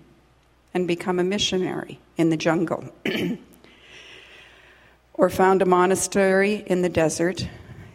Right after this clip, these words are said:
because of a belief. Yet this invisible be-, a thing will drastically change their outward circumstances which led James to the unavoidable conclusion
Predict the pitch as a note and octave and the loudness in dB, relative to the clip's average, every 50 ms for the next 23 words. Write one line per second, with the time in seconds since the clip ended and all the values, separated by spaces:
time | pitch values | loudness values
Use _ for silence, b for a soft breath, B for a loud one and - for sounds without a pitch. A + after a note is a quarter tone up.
0 | B _ G#3 G3 - G#3 F3+ E3+ E3+ - - - - - E3+ E3+ F3+ E3 E3+ F3 | B _ -8 -6 -4 -4 -4 -4 -4 -8 -10 -12 -6 -6 -4 -2 -2 -2 -2 -4
1 | D#3+ D#3 D#3 D3+ E3 - - - - - _ _ - - - - - - - - | -4 -4 -6 -6 -8 -10 -16 -20 -20 -20 _ _ -20 -20 -20 -20 -20 -20 -20 -20
2 | - - - - _ b b b b - - G3+ F#3 D#3+ - - F#3 E3+ - - | -20 -20 -20 -20 _ b b b b -2 0 2 2 0 0 -2 -2 -2 -2 -4
3 | - - - - - F#3 F#3 F3 F3 G3 G3+ - A3 A3+ A3 G#3 G#3+ G#3+ A3+ - | -6 -10 -14 -6 -4 -2 -2 0 0 -2 -2 -2 -2 -2 -2 -2 -4 -6 -6 -4
4 | - - F3+ E3+ - - A3+ A3 F#3+ E3 F3 G3+ A3+ - A3+ A3 G#3 F#3+ F3+ F#3 | -2 -2 -2 -2 -2 -4 -2 0 0 0 0 0 -4 -6 -6 -6 -6 -4 -2 0
5 | E3+ F3 G3+ - - - A3+ - - - A3 G#3+ G#3+ - - A3+ G#3+ G3+ F3 E3 | 0 0 -2 -4 -6 -10 -14 -10 -6 -4 -4 -4 -4 -6 -4 -2 -2 0 0 0
6 | E3 F3 E3+ - - - F3+ E3+ - - F#3 - - F#3 F#3 F3+ F3 - - G#3+ | 0 0 -4 -4 -2 -2 -2 -2 0 -2 -6 -6 -4 -8 -8 -6 -4 -4 -4 -6
7 | G#3+ - - D#3+ D#3 - - D#3 D#3 D3+ E3 - - - E3+ G#3 - - - - | -6 -4 -6 -4 -4 -4 -4 -4 -4 -4 -6 -6 -6 -8 -6 -6 -6 -8 -10 -14
8 | B B B B B B B B B B B B B B B B _ - G3 - | B B B B B B B B B B B B B B B B _ -4 -2 -2
9 | - G3+ G3+ G3+ F3+ E3 - - G3+ G3+ G3 F#3 F3 F#3 G3 F3+ - - - - | 0 2 2 0 0 0 -2 0 2 2 2 2 2 0 -2 -4 -4 -6 -6 -6
10 | - G#3+ F#3+ F3 E3+ D#3+ F#3+ - - - - - F3 D3+ - F3 G3 G3+ G3+ G3+ | -4 -2 0 0 0 0 -2 -6 -16 -20 -8 -6 -4 -2 0 -2 -2 0 0 0
11 | G#3 G#3 G#3 G3+ G#3 G#3 - A3+ A3 G#3+ - - F#3 E3 D#3+ D#3+ - E3 D#3+ D#3+ | 0 0 0 -2 -4 -6 -4 -6 -6 -6 -4 0 0 0 0 0 0 -2 -2 -2
12 | F3 F#3+ G3 | -4 -8 -12